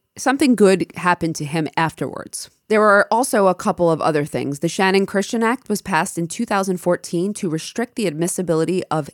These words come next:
character-damaging attacks on the victims. Why that happened?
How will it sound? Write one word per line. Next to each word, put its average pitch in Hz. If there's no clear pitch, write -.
character-damaging 180
attacks 165
on 151
the 147
victims. -
Why 185
that 285
happened? 294